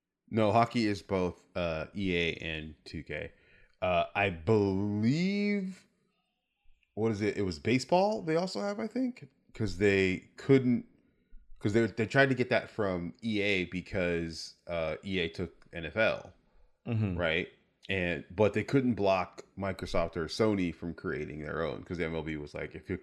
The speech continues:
Speaker 1: if a console manufacturer can make 'em, but no other third party can." So I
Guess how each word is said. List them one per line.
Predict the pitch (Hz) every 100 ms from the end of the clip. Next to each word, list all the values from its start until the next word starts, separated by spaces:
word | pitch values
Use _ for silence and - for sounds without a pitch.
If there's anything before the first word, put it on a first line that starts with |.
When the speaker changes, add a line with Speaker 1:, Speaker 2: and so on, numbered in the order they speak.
| -
Speaker 1:
if | 92
a |
console | - 139 131 110
manufacturer | 95 87 90 - 87
can | 90
make | 80 80
'em, | 76
but | 76
no | 80
other | 80 76
third | - 78
party | - 80 76 - _ _ -
can." | - -
So | -
I | 80